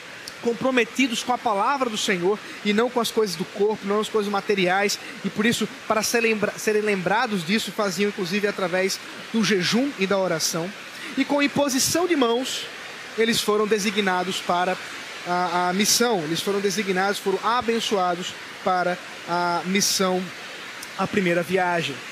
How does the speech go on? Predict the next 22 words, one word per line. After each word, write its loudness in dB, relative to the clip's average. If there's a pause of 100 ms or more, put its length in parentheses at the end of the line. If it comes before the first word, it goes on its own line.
(240)
Aqui 2 (120)
vale 2
a 2
pena 2
nós 0
observarmos 0
o -4
significado -2 (380)
da 4
ideia 2
de 0
imposição 0
de 0
mãos. 0 (380)
Observe 2
que 0
impor 2 (120)
as 0
mãos 0 (240)
não 2
tem 4
nada 2